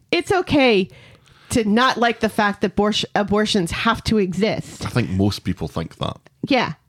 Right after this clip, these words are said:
Speaker 1: So, you know, for him to not say, you know,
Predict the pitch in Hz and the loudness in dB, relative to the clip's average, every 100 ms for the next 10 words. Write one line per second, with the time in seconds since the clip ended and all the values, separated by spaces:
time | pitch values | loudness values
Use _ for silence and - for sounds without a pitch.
0 | _ _ _ _ _ _ _ - - 330 | _ _ _ _ _ _ _ -4 2 4
1 | 302 277 - - _ _ _ - 320 277 | 4 2 -2 -10 _ _ _ 2 4 4
2 | 254 240 285 330 381 359 311 277 - - | 2 2 2 4 4 4 4 2 0 0
3 | 277 247 233 - - - - 240 226 185 | 2 4 2 0 -12 -10 0 2 2 0